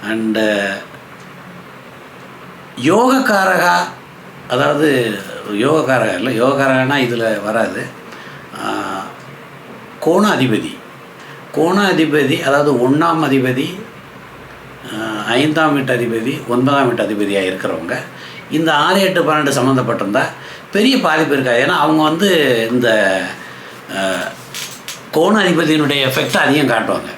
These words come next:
So, கெ-, கெடுதல் வந்து இந்த எட்டாம் அதிபதி கெடுதல்,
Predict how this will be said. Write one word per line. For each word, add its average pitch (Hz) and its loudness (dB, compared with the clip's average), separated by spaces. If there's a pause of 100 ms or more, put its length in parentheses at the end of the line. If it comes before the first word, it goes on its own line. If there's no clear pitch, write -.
(540)
So, 143 -4
கெ-, 131 0
கெடுதல் 170 2
வந்து 151 2 (1040)
இந்த 123 0
எட்டாம் 127 2
அதிபதி 135 2
கெடுதல், 123 0